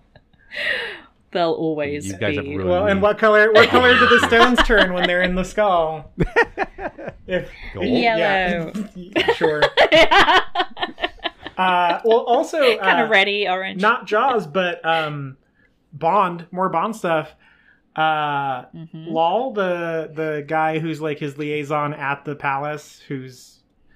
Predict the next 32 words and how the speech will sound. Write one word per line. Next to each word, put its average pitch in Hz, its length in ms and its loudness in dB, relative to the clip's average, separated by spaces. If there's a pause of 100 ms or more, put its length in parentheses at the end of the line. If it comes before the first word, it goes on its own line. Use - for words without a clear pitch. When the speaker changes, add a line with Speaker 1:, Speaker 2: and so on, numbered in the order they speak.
(140)
Speaker 2:
Uh-huh. 120 320 -6
Speaker 3:
he's 285 180 0
dressed 285 280 0
like 247 160 0
Doctor 214 340 2
No 180 300 2
during 160 300 -4
the 143 60 -4
dinner 151 300 -2
scene. 110 420 -14 (1300)
Speaker 2:
Oh, 113 220 -4
yeah. 78 300 -12
Speaker 3:
<laughs> 247 40 -2 (840)
Like, 180 260 -4
full 247 220 4
on 185 200 2
dressed 175 280 0
like - 160 0
Doctor 247 340 4 (100)
No. 277 140 6
It's 240 180 4
like, 233 300 2
it's 254 340 -6
such 262 240 0
an 220 60 0
obvious 208 380 2
comparison 185 500 -4
now 165 120 -2
that 170 80 -2
I 160 120 -2
see 170 160 -4
it. 160 160 -6